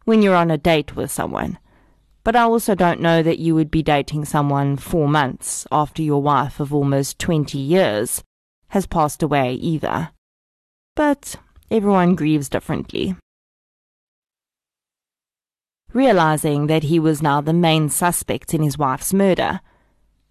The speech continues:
the Zanner family hired a private investigator to prove Frank's alibi. Bielefeldt would later say that the investigator had contacted him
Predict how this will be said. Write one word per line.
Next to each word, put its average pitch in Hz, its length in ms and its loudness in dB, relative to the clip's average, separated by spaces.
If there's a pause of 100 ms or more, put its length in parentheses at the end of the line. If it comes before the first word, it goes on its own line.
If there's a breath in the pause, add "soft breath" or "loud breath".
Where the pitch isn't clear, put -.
the 202 80 2
Zanner 190 320 2
family 143 500 -2
hired 160 540 2
a 170 80 0
private 170 400 0
investigator 160 1000 -2 (400 soft breath)
to 226 120 -2
prove 190 400 0
Frank's 151 540 -4
alibi. 156 520 -2 (1300)
Bielefeldt 139 580 0
would 160 100 0
later 143 340 -4
say 127 400 -2
that 160 240 -2
the 170 140 2
investigator 156 880 0
had 156 200 -2
contacted 196 640 -2
him 135 300 -4